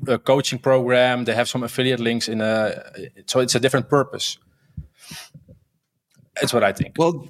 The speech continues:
Speaker 2: that's, but that's the thing, you know? Do you make the content only to fuel the, the coaching business, or do you make the content to grow the podcast because you value it,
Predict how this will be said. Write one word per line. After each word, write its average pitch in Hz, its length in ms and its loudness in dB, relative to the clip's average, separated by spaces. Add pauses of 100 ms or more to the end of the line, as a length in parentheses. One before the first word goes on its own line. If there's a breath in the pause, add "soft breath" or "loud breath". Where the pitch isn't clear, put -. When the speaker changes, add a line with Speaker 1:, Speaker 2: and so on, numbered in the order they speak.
Speaker 2:
that's, 185 540 0
but 131 240 -2
that's 208 220 0
the 135 100 -14
thing, 170 480 0 (120)
you 117 220 0
know? 135 220 4
Do 143 120 -4
you 165 140 0
make 165 240 0
the 147 80 0
content 151 500 0
only 147 300 4
to 143 160 -4
fuel 139 540 2
the, 113 460 0
the 113 100 -4
coaching 131 420 0
business, 185 440 0
or 131 160 2
do 123 140 -2
you 143 80 2
make 135 240 0
the 120 100 0
content 127 480 0
to 120 100 -2
grow 123 200 4
the 120 120 0
podcast 120 580 -2
because 110 340 -2
you 104 100 0
value 113 440 2
it, 101 140 -4